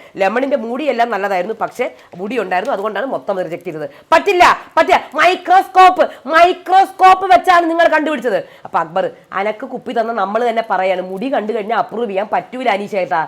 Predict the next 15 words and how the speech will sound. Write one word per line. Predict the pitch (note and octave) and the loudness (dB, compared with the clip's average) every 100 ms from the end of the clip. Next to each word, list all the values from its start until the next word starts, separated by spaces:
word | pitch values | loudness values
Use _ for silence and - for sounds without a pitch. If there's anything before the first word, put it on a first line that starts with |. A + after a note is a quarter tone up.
| - - - | -8 -18 -10
അപ്പൊ | D#3+ G3 | 0 2
ആദിലെ | F3+ G3 A3+ | 2 0 -4
നൂറെ | A3+ G3+ | -4 -4
ബിന്നി, | G3 F#3+ G3 - - C#4 | -6 -8 -12 -14 -6 0
"അല്ല, | D4 D#4 F4 F4+ F4+ E4+ - - | 0 2 4 6 6 6 2 -4
അല്ല, | D4+ D#4+ F#4 D#4+ - D#4 | -4 2 4 4 0 -2
അല്ല, | E4 F#4 E4+ - - | 0 4 2 2 -2
അല്ല." | D#4 E4+ | 0 2
ആരാ? | C#4+ G3 G#3+ | 2 2 -2
നമ്മളെ | F#3+ F#3+ | -4 -4
അനീഷിനെ | G3 F3+ G#3 A3+ | -4 -4 -8 -8
കളിയാക്കിയാണ്. | F#3+ F3 G3 F3+ D3 C3+ - - | -4 -2 0 -2 -6 -10 -16 -14
അപ്പൊ | D#3+ | -10
സാബുമാനും | G3+ E3+ E3 F3 G#3+ G3+ A3+ A3+ | -8 -6 -4 -4 -4 -4 -4 -6
അനു, | E3+ | -8